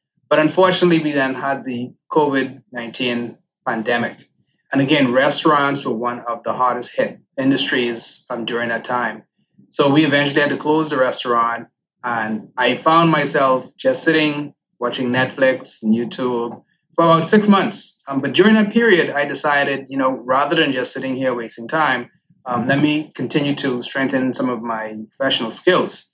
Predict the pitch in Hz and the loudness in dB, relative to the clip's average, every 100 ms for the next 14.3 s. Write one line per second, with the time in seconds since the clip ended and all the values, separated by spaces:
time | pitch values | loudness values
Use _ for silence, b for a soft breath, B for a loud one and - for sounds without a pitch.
0 | _ _ - 131 - 190 185 160 147 139 | _ _ -4 -2 2 4 4 4 2 0
1 | 160 151 139 131 131 123 120 - 131 127 | 0 0 0 0 -2 -8 -8 -2 -2 -2
2 | 135 127 120 117 110 139 131 110 127 117 | -6 -4 -4 -4 -6 -4 -4 -6 -8 -10
3 | 120 120 - 135 127 131 127 113 107 110 | -12 -14 -8 -4 -2 -2 -4 -6 -8 -8
4 | 113 120 110 120 143 139 110 120 117 - | -8 -8 -6 -4 -4 -4 -8 -8 -8 -4
5 | 120 117 113 120 110 107 - _ 113 110 | -2 -2 -4 -6 -8 -10 -16 _ -12 -10
6 | 104 113 - 156 156 175 151 - 127 123 | -8 -6 -2 2 4 4 2 -2 -4 -4
7 | 120 120 117 135 123 120 113 214 214 - | -6 -8 -10 -10 -8 -10 0 2 2 -2
8 | _ _ _ _ _ _ - 139 139 160 | _ _ _ _ _ _ 2 2 4 4
9 | 151 160 151 151 160 156 151 175 160 123 | 4 4 2 0 2 4 4 4 2 0
10 | - 143 175 196 170 165 175 185 175 - | -6 -4 -2 0 4 4 4 2 0 -4
11 | 131 143 165 165 160 160 156 147 143 143 | -2 0 2 2 2 0 -2 -2 -4 -6
12 | 139 127 120 - 131 127 127 139 135 135 | -6 -6 -6 -6 -4 -2 -4 -4 -4 -2
13 | - 180 180 170 - 127 123 120 165 156 | 2 2 2 -2 -4 -10 -8 -2 0 0
14 | 151 131 | 2 2